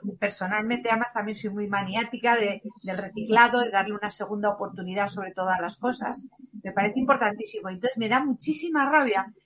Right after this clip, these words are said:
esos fabricantes que hacen los envases, me da lo mismo de cuál, que no, no hay manera de reciclarlos. Y sobre todo que ponen las etiquetas de tal manera que es que tienes que tirar un montón de tiempo para quitarlas, para poder reutilizar ese envase.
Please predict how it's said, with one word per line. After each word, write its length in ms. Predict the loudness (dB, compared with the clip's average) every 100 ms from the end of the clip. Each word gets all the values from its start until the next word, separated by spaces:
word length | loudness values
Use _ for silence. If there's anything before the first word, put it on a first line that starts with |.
| -8
esos 220 | -4 2
fabricantes 840 | 2 2 2 2 2 0 -4 -6 -16 -20 _
que 80 | 0
hacen 300 | 2 0 0
los 180 | 0 0
envases, 640 | 2 2 2 0 -4 -4
me 180 | -10 0
da 140 | 2 4
lo 100 | 2
mismo 240 | 0 0
de 160 | 0 4
cuál, 180 | 2 2 _ -2
que 100 | 0
no, 200 | 0 -2
no 140 | -2
hay 140 | 0 2
manera 380 | 0 2 0 0
de 100 | 0
reciclarlos. 840 | -4 -10 -6 -4 -4 -6 -14 -16 _ -10
Y 80 | -8
sobre 340 | 0 2 2
todo 320 | 2 2 2 -2
que 100 | -6
ponen 320 | -4 -2 -2
las 240 | -2 -4
etiquetas 640 | -12 -14 -12 -8 0 0 0
de 100 | -2
tal 200 | -2 0
manera 500 | 0 0 -2 -4 -6 -12 -20 -12
que 60 | -8
es 80 |
que 100 | -6
tienes 260 | -2 -2 0
que 120 | -4
tirar 340 | -4 0 0 -2
un 80 |
montón 320 | -4 -4 -2 -2
de 100 | -2
tiempo 280 | -6 -6 -2
para 160 | -2 -2
quitarlas, 640 | -4 2 2 2 -4 -6 -14 -18 -4
para 220 | 4 4
poder 240 | 4 0 0
reutilizar 640 | -2 -4 -6 -6 -2 -2
ese 180 | -2 -6
envase. 420 | -6 -6 -6